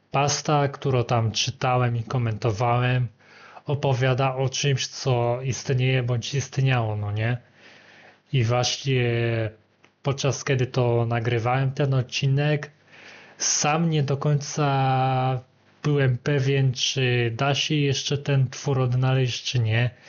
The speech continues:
Dlatego też wspomniałem, istnieje bądź istniało, bo też nie chciałem wam pierdolić głupot, jakby się okazało, że to nie istnieje już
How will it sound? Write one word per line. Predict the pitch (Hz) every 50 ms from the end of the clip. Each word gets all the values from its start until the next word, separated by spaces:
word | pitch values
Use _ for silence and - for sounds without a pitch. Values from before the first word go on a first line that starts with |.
| - - - - - - -
Dlatego | - 131 131 139 135 127 127 131 123
też | - 135 127 120 - - - - - _ _ _ _ _ _ _ _ _ - - - _ _ _
wspomniałem, | - - - - - 139 131 127 127 123 120 113 110 104 101 98 - - _ _ _ _ _ _ _ _ _ _ _ _ _ _ -
istnieje | 151 135 - - - 151 139 139 135
bądź | 131 131 120 -
istniało, | 127 120 - - - 139 123 117 113 104
bo | 104 107 117 110 110
też | 110 - 127 110 - - -
nie | 123
chciałem | - - - 123 120
wam | 117 120 117 113
pierdolić | - - 131 123 113 110 127 120 117 120 120 120
głupot, | 135 139 131 135 - 127 113 107 - - - - - - - - - - -
jakby | - 131 117 123 120 123
się | 110 - - 139 123
okazało, | 117 113 110 - 127 113 107 110 120 117 117 113 113 113
że | 113 110 107 107 110 113 110 107 107
to | - - 120 110 104
nie | 107 113 120 127 127 117
istnieje | 110 101 - - - 120 120 113 113 110 113 113
już | 110 120 123 117 - -